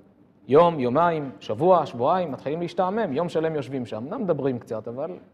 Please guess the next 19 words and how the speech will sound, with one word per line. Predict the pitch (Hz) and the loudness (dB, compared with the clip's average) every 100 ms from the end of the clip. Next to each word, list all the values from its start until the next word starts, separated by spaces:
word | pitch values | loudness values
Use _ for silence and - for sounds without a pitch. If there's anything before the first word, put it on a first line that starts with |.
| - - | -20 -8
מה | 190 | -6
אפשר | 214 180 | -2 -2
לעשות | 135 127 | -2 -4
יום | 127 127 | -6 -4
שלם | 123 139 | -2 -2
במקום | 117 113 120 | -4 -6 -8
כזה? | 110 104 - - - - - - - - - - - - - - | -8 -16 -18 -20 -20 -20 -20 -20 -20 -20 -20 -20 -20 -20 -20 0
לאחר | 165 175 226 | 2 6 6
מספר | 202 - 190 165 | 4 4 4 4
חודשים, | 160 135 170 160 147 156 - - | 2 2 0 0 -2 -8 -14 -2
יום | 165 165 | 0 0
אחד, | 175 160 | 0 0
אחד | 123 156 | 0 0
השרים | 151 - 131 147 | 0 0 -2 0
מגיע | 127 135 147 127 131 - - - _ _ _ _ _ _ _ _ | -2 0 2 2 -2 -12 -20 -20 _ _ _ _ _ _ _ _
עם | 120 117 | -10 -10
סל, | - 135 117 - - - - - _ _ - - - - - - - - - - - - | -2 -2 -2 -6 -14 -20 -20 -20 _ _ -20 -20 -20 -20 -20 -20 -20 -20 -20 -20 -8 0
הם | 208 | 4
מדברים, | 165 135 127 139 | 4 4 4 2